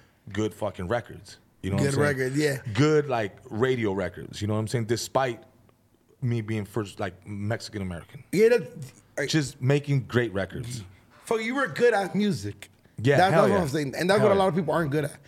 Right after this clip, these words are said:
Speaker 2: People are good at rapping. People are good at making beats, but you were good at music.
Speaker 1: But then there's making records.
Speaker 2: There's make-, exactly. That's what I'm saying.
Speaker 1: Then
Speaker 2: You're,
Speaker 1: there's making a record.
Speaker 2: you're good at the, you're versatile.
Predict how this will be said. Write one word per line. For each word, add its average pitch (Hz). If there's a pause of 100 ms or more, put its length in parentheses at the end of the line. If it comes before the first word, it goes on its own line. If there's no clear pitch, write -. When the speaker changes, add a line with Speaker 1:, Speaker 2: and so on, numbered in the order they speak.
(380)
Speaker 2:
People 226
are 247
good 190
at 156
rapping. 156 (320)
People 165
are -
good 143
at 139
making 123
beats, 139
but 131
you 151
were 185
good 147 (180)
at 135
music. 127
Speaker 1:
But 127
then 139
there's 131
making 135
records. 110
Speaker 2:
There's 175
make-, 202
exactly. 180
That's 185
what 208
I'm 185
saying. 156
Speaker 1:
Then 131
Speaker 2:
You're, 131
Speaker 1:
there's 170
making 143
a 117
record. 110
Speaker 2:
you're 214
good 254
at 247
the, -
you're 151
versatile. 139